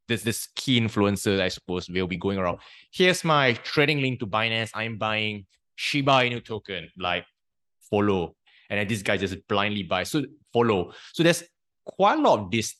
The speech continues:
things happening in Vietnam. And I noticed, like, a lot, that at least people were telling me that it will just follow the leader. Just whatever the leader does, you just follow. And you either make money or you just get,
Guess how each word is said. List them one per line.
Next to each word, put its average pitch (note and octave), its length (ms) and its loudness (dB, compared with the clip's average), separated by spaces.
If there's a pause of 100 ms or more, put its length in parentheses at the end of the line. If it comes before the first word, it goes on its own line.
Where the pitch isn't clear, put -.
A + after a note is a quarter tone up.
things C#3 260 0
happening B2 480 -4
in F#2+ 460 -8
Vietnam. G2 500 0
And G#2 160 -4
I A2 220 0
noticed, G2+ 560 -6
like, F#2 120 -2
a - 40 -6
lot, G2 340 -2 (160)
that - 160 -2
at G#2+ 80 0
least A2+ 220 -2
people B2+ 240 0
were A#2 60 4
telling A2+ 300 -4
me G#2 120 -6
that E2+ 160 -6 (340)
it C3 80 4
will A#2+ 60 6
just C3 240 4
follow B2+ 440 2
the G#2+ 120 2
leader. F2+ 340 -2
Just - 420 -4
whatever B2 280 4
the C3+ 80 4
leader A#2+ 220 0
does, A2+ 200 0
you G#2+ 80 -4
just A2+ 240 -6
follow. F2+ 380 -4
And G2+ 240 -2
you G2+ 160 -2
either A2 160 2
make G#2+ 260 -2
money G#2 380 -6
or F#2+ 240 -2
you F#2 100 -8
just F2 240 -8
get, F2+ 160 -4